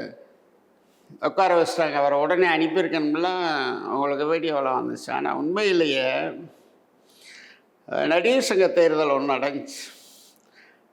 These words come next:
நடந்தப்ப விஷால் வந்து அந்த நடிகர் சங்க தேர்தலில் சரத்துக்கும் ராதா ரவிக்கு எதிராக ஒரு அணி அமைச்சு போட்டி முதல் தேர்தலில்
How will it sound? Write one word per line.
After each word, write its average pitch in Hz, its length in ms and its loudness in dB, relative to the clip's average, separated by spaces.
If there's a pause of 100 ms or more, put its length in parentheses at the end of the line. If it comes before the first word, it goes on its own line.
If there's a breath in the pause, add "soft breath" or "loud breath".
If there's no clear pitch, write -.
நடந்தப்ப 165 720 2
விஷால் 180 280 2
வந்து 160 240 2
அந்த 156 200 -2
நடிகர் 151 320 0
சங்க 156 280 -2
தேர்தலில் 139 540 0
சரத்துக்கும் 156 1160 2
ராதா 156 300 4
ரவிக்கு 147 260 -2
எதிராக 143 380 0
ஒரு 139 360 -2
அணி 139 400 0
அமைச்சு 160 340 -2
போட்டி 143 260 -2
முதல் 151 380 -2
தேர்தலில் 127 760 -4